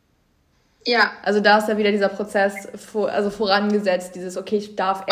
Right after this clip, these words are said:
Speaker 1: das
Speaker 2: erstmal
Speaker 1: hört man
Speaker 2: erkennen,
Speaker 1: auch.
Speaker 2: ja,
Speaker 1: Ja.
Speaker 2: ich darf erstmal erkennen,
Speaker 1: Ja.
Speaker 2: wer bin ich überhaupt, was möchte
Speaker 1: Ja.
Speaker 2: ich in diesem Leben, wofür bin ich
Speaker 1: Ja.
Speaker 2: hier? Und dann
Speaker 1: Genau.
Speaker 2: kann man anfangen, mehr von diesen Dingen anzuziehen,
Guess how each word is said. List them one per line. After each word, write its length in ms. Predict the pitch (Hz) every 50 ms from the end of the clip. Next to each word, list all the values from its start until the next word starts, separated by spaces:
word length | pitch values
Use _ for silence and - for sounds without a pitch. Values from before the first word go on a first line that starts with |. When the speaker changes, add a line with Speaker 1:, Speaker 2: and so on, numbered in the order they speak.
| 311
Speaker 1:
das 180 | - - - -
Speaker 2:
erstmal 180 | 226 220 208 180
Speaker 1:
hört 240 | 190 208 277 277 -
man 20 | 220
Speaker 2:
erkennen, 460 | 208 208 208 208 202 196 208 208 - -
Speaker 1:
auch. 120 | - - - - - _ _ -
Speaker 2:
ja, 120 | 214 214
Speaker 1:
Ja. 60 | 208 208
Speaker 2:
ich 40 |
darf 200 | - 214 196 - -
erstmal 320 | 202 214 214 220 214 196
erkennen, 840 | - - 202 - - 220 220 226 233 233 233 240 247 277 247 233 226
Speaker 1:
Ja. 60 | 220 220 - - - - -
Speaker 2:
wer 220 | 196 214 214 214 214
bin 240 | 220 247 269 294
ich 180 | 320 302 - -
überhaupt, 840 | 208 190 202 190 185 196 196 185 185 202 233 262 - - - - - - _ _ -
was 300 | 202 202 202 202 - -
möchte 340 | 220 240 - 214 - - 233
Speaker 1:
Ja. 60 | 226
Speaker 2:
ich 80 | -
in 100 | - 196
diesem 240 | 196 190 190 202 196 190
Leben, 440 | 190 196 190 185 196 202 208 208 190
wofür 360 | 208 240 285 294 - 320 285
bin 180 | 233 240 240 240
ich 220 | 240 233 240 -
Speaker 1:
Ja. 80 | 277 277
Speaker 2:
hier? 380 | 294 254 233 254 302 359 - - - - - - - _ _
Und 220 | - 214 208 202 233
dann 220 | 226 262 302 359 349
Speaker 1:
Genau. 60 | -
Speaker 2:
kann 140 | 262 226 214
man 120 | 208 -
anfangen, 800 | - - 196 196 202 202 - - 220 214 214 226 247 277 320 320 - - - _
mehr 280 | - 202 214 233 247 247
von 200 | - - 226 214
diesen 280 | 233 247 240 254 226
Dingen 300 | 214 226 220 214 220 -
anzuziehen, 960 | - 214 240 269 262 269 240 - - - 226 220 226 226 233 240 254 240 - -